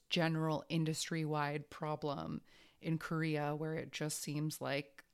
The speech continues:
one of the other, like, that they aren't interested um, that, like,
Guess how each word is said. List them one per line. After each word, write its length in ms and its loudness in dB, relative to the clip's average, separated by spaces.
one 220 -2
of 140 -2
the 60 0
other, 460 -2
like, 220 -4
that 280 2
they 140 6
aren't 500 4
interested 880 2
um, 440 -4
that, 140 2
like, 240 -2